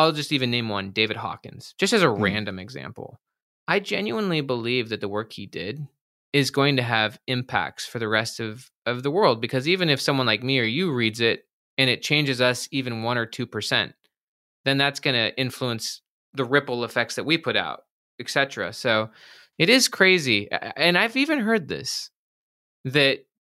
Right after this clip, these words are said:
Speaker 1: one person actually does change the world, and that every person is actually changing the, the entire ripple effects of the world in their own ways. It's just true. Like, um, some people might not see their ripples as much,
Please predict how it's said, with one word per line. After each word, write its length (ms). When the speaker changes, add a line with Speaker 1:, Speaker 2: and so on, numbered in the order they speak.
Speaker 1:
one 320
person 360
actually 420
does 340
change 340
the 100
world, 440
and 300
that 360
every 300
person 360
is 120
actually 320
changing 500
the, 220
the 280
entire 440
ripple 300
effects 300
of 100
the 80
world 300
in 80
their 120
own 160
ways. 540
It's 160
just 260
true. 420
Like, 260
um, 260
some 160
people 220
might 240
not 240
see 220
their 180
ripples 420
as 140
much, 440